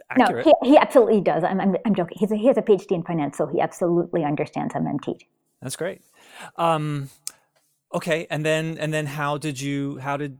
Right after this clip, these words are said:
Speaker 2: life change for you after you discovered it? Like,
Speaker 1: Not much, because I was already very pro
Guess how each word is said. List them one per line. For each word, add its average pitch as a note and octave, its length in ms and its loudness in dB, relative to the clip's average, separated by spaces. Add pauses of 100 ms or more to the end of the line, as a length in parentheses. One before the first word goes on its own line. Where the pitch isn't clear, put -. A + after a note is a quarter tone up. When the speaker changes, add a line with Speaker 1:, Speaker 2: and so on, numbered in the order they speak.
(100)
Speaker 2:
life C#3 220 -6
change D#3 300 -8
for - 80 -12
you A2+ 240 -6
after A2 200 -10
you A#2 140 -10
discovered C3 400 -10
it? A2 120 -8
Like, - 280 -16 (520)
Speaker 1:
Not F4+ 220 2
much, A#3+ 320 -2
because A#3 220 0
I A#3 60 4
was G#3+ 140 0
already A#3 320 4
very G3 320 4
pro F#3 440 0